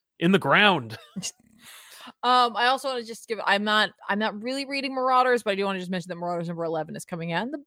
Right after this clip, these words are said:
Speaker 2: the cover's pretty cool.
Speaker 1: Mm.
Speaker 2: Um, additionally, Swamp Thing Green Hell number two is coming out.
Speaker 1: Well, Green Hell froze over because this book is finally out.
Speaker 2: The last issue came out December twenty-eighth, twenty twenty-one.
Speaker 1: Oh my God.
Speaker 2: I don't know what happened.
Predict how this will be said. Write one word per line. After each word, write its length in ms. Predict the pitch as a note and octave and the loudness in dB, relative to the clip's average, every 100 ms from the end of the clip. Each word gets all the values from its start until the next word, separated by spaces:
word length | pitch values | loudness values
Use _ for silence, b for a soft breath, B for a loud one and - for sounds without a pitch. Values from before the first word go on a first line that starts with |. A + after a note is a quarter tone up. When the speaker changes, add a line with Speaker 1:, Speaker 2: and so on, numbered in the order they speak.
| _ | _
Speaker 2:
the 80 | C#4 | -4
cover's 260 | C4+ B3+ | -4 -4
pretty 200 | - B3+ B3+ | -8 -10 -4
cool. 240 | A3+ - - b | -4 -4 -8 b
Speaker 1:
Mm. 220 | C4+ C#4+ | -4 2
Speaker 2:
Um, 200 | A#3 C4 | 4 4
additionally, 760 | C#4 F#4+ - C4+ C4 C#4+ D4+ B3 _ _ _ _ _ _ | 4 2 2 2 4 4 2 -6 _ _ _ _ _ _
Swamp 420 | - - C4+ D4 | -10 2 2 2
Thing 200 | B3+ A#3+ | 0 0
Green 200 | A3 G3+ | 0 -2
Hell 200 | F3+ F#3+ | -2 -2
number 220 | F#3 F3+ | -4 -4
two 220 | E3+ E3 | -6 -4
is 120 | E3 - | -4 -6
coming 320 | E3+ D#3+ C#3 | -8 -6 -8
out. 240 | - - - | -10 -12 -6
Speaker 1:
Well, 160 | C#4 D#3+ | -2 2
Green 200 | D3 F3+ | 2 4
Hell 140 | F#3 | 4
froze 300 | - G3+ F#3 | 4 6 6
over 300 | G#3 B3 C#3+ | 6 6 4
because 260 | A2+ A#2+ C3+ | -2 -6 -6
this 100 | C#3+ | -6
book 220 | D3+ D3+ | -6 -4
is 100 | D3 | -4
finally 360 | D3+ D#3 E3+ F#3+ | -2 0 0 -2
out. 180 | B3+ - _ _ | -4 -8 _ _
Speaker 2:
The 260 | G3+ F#3 | -4 0
last 360 | F#3+ G#3 B3+ - | 2 0 -2 -6
issue 200 | A3+ G#3+ | -8 -8
came 240 | - F#3+ | -4 -2
out 240 | F3+ E3+ E3 - _ | 0 0 -2 -8 _
December 520 | F3+ - F#3+ G3 A3+ | -12 -6 -4 -2 -4
twenty-eighth, 680 | - A3+ A3 F3+ E3 D#3+ - - _ | -4 -2 -2 0 -2 -4 -8 -20 _
twenty 420 | - F3 D#3 E3 | -6 -6 -4 -8
twenty-one. 920 | - D#3+ D3 D3+ D3 C#3 C3+ C#3 C#3 C3 | -6 -10 -6 -6 -4 -4 -4 -6 -6 0
Speaker 1:
Oh 120 | B2+ | 0
my 140 | G2+ - | 0 -10
God. 360 | - F2 F2 - _ _ _ _ _ _ _ _ b b b b - | -10 -6 -6 -10 _ _ _ _ _ _ _ _ b b b b -8
Speaker 2:
I 40 | |
don't 200 | F#3 G3+ | -4 -2
know 160 | G#3 G#3 | -2 0
what 160 | G#3 | 0
happened. 640 | - F#3 F#3 F#3+ F#3+ F#3+ | 2 0 0 -2 -2 -4